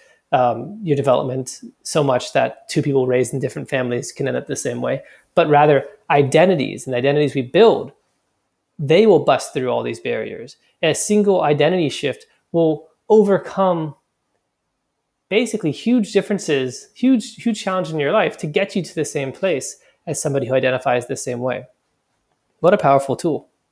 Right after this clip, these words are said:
So I've been thinking more about how to create identity shifts. I don't know how to do that, but I've definitely had experience in my past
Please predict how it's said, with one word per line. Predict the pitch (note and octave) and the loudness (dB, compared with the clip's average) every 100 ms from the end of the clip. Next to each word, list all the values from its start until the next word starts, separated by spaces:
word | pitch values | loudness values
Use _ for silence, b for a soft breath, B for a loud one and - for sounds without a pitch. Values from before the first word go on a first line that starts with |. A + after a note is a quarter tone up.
| _ _ _ _ _ _ _ | _ _ _ _ _ _ _
So | - F3 C3 - - _ _ _ _ _ _ _ _ _ - | 2 4 4 0 -16 _ _ _ _ _ _ _ _ _ -6
I've | F#3+ D#3 | 0 0
been | C#3 C#3 | 0 -4
thinking | - E3 D#3+ | -2 -2 0
more | C#3+ C3+ | 2 2
about | B2 B2+ - | 2 -2 -4
how | - C#3 C3 B2+ B2+ B2+ - _ _ _ _ - | -4 0 2 2 0 -4 -14 _ _ _ _ -8
to | D#3 | -8
create | - D3 D#3+ B3+ - | -4 -2 0 0 -2
identity | C3+ B2+ A#2+ A2 | -6 -6 -6 -10
shifts. | A#2 - B2+ - | -12 -14 -14 -12
I | E3 E3 | -4 0
don't | F#3+ E3 | 0 0
know | D#3+ D3 | 2 0
how | - D#3+ | 0 -2
to | C3 | -2
do | B2 A#3 | 0 2
that, | D#3+ C3 B B - | 2 0 B B 0
but | E3 - - _ _ _ _ - | 0 0 -10 _ _ _ _ -2
I've | D#3+ D3+ | 0 2
definitely | F3+ F3+ G3+ | 0 2 0
had | D3+ - D#3 D#3 | -2 -2 2 2
experience | C#3+ - D#3+ D#3+ D3+ | 0 -2 0 0 -2
in | D3 | -4
my | B2+ | -4
past | B2 - A3+ C3 B2 - - | -4 -2 -2 0 -4 -12 -20